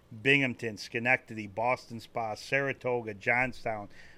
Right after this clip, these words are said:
um, and, and really spreading out, which is, which is nice. Obviously, it brings us more fans to the show for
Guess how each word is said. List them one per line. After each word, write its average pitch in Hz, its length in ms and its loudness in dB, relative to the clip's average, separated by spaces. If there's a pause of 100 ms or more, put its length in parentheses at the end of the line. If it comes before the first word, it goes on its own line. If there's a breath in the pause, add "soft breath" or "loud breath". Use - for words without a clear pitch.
um, 107 380 -2
and, 127 160 -4
and 123 200 0
really 151 240 2
spreading 127 440 2
out, 120 240 4
which 117 260 0
is, 113 180 -6
which 135 220 -6
is 135 140 -4
nice. 175 320 2 (440 loud breath)
Obviously, 143 380 6
it 123 80 -2
brings 143 220 2
us 135 160 0
more 135 180 2
fans 143 380 6
to 127 80 -6
the 117 80 -2
show 135 260 2
for 117 240 -4